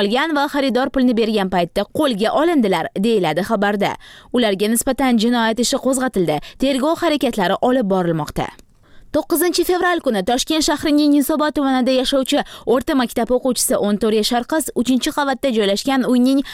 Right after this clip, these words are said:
derazasi oldida mobil telefoniga selfi surat olayotgan paytda ehtiyotsizligi sabab qulab tushdi. Bu haqda xabar qilgan O'zbekiston Respublikasi I V jamoatchilik va ommaviy axborot vositalari bilan aloqalar boshqarmasiga ko'ra,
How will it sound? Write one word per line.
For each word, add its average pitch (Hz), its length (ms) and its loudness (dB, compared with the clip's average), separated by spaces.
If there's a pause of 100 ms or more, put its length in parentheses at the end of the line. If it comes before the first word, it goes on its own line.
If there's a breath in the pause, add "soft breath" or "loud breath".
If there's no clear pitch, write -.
(160 loud breath)
derazasi 294 640 0
oldida 226 420 0
mobil 240 340 2
telefoniga 254 520 0
selfi 330 400 -2
surat 269 440 0
olayotgan 233 420 0
paytda 202 440 -2 (420 loud breath)
ehtiyotsizligi 269 720 0
sabab 208 320 0
qulab 233 240 0
tushdi. - 300 -6 (440 loud breath)
Bu 202 120 2
haqda 220 340 -2
xabar 240 320 0
qilgan 240 320 0
O'zbekiston 262 480 0
Respublikasi 240 640 0
I 247 300 2
V 277 100 0 (120)
jamoatchilik 233 680 0
va 269 140 0 (120)
ommaviy 254 360 2
axborot 277 340 0
vositalari 254 480 0
bilan 196 240 0 (240 loud breath)
aloqalar 247 480 0
boshqarmasiga 226 720 0
ko'ra, 190 180 0